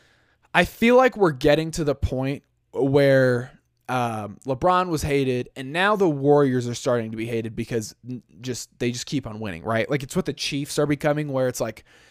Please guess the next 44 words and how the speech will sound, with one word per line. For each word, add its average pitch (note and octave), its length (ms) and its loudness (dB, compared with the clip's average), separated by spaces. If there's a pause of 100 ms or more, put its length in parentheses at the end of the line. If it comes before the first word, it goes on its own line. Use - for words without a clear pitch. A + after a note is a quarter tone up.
(180)
you D3 100 -6
can't E3 280 0
stop B2+ 320 0
them, D3+ 160 -6
so C#3 140 -4
you A#2+ 120 -2
just B2 240 -6
hate A#2 300 -8
them. C3+ 260 -6 (600)
And D#3 180 4
I D3+ 120 4
love E3 420 0
the F#3+ 100 -2
point E3+ 300 -10
that C3+ 120 -6
Draymond C3+ 360 -4
Green A2+ 320 -8
makes, - 420 -12 (800)
where C#3+ 160 2
he C#3 40 -2
says, C#3 220 -2
"How E3 200 0
about C4 200 0
you G#3+ 80 -8
just F#3+ 220 -6
enjoy C#3 440 2
what B2+ 200 -2
it A#2 80 -4
is A#2 240 -2
right A2+ 260 -4
now?" D#2+ 280 -16 (920)
'Cause, G#3 180 0
yeah, A3+ 120 6
while E3+ 160 6
you F#3+ 140 0
might A#3 280 -2
not F#3 420 -2
think E3+ 320 -4
that C#3 140 -6
Draymond C#3 400 -2
Green C3 260 -6
is A#2+ 140 -8
the A#2+ 100 -8
best, - 560 -6